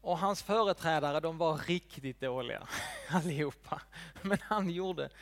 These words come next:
ännu sämre än alla sina företrädare. Och bland annat någonting som han gjorde riktigt dåligt, det var att han, eh, tog sig en hustru som hette Isabel.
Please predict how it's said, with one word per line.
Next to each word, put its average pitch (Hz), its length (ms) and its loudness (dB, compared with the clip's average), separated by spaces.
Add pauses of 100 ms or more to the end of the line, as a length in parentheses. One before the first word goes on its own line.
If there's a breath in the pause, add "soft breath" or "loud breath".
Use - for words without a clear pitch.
(440 loud breath)
ännu 185 720 -2 (680 loud breath)
sämre 131 880 0
än 143 220 -2
alla 170 380 4
sina 139 300 -6
företrädare. 135 840 -6 (760 loud breath)
Och 196 180 6
bland 208 540 6
annat 196 840 0 (280)
någonting 185 460 -2
som 156 160 -8
han 160 100 -2
gjorde 160 220 0
riktigt 147 400 -4
dåligt, 131 420 -2
det 156 80 -2
var 175 300 4
att - 100 -2
han, 156 360 0
eh, 143 140 -2 (240)
tog 202 240 2
sig 165 180 2
en 165 60 -2
hustru 208 680 0
som 190 160 -4
hette 196 440 0
Isabel. 190 880 2